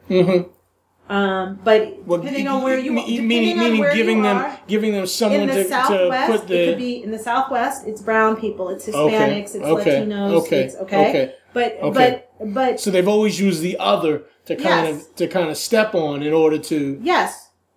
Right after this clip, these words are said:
Speaker 1: Mm-hmm.
Speaker 2: To
Speaker 1: Mm-hmm.
Speaker 2: create distance.
Speaker 1: Mm-hmm. Mm-hmm.
Speaker 2: Or
Speaker 1: Interesting.
Speaker 2: to
Speaker 1: Interesting.
Speaker 2: create a sense of agency because they don't have it in their personal relationship,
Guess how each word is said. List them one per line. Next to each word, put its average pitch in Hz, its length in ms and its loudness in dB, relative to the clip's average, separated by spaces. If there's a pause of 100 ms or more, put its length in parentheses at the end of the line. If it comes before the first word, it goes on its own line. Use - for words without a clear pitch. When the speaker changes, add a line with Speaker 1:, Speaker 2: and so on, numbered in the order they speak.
(140)
Speaker 1:
Mm-hmm. 156 460 -2 (580)
Speaker 2:
To - 60 0
Speaker 1:
Mm-hmm. 143 120 0
Speaker 2:
create 277 340 2
distance. - 600 -6
Speaker 1:
Mm-hmm. 170 1400 -4
Mm-hmm. 170 420 -2
Speaker 2:
Or 151 80 -2
Speaker 1:
Interesting. 285 420 4 (260)
Speaker 2:
to 180 60 -2
Speaker 1:
Interesting. 254 440 -2
Speaker 2:
create 277 240 0
a 247 60 4
sense 269 280 -4
of 254 120 -2
agency 247 500 0
because 214 200 -6
they 196 140 2
don't 254 280 0
have 226 300 -4
it 196 80 -4
in 190 140 -4
their 180 140 -8
personal 214 480 -4
relationship, 185 840 -6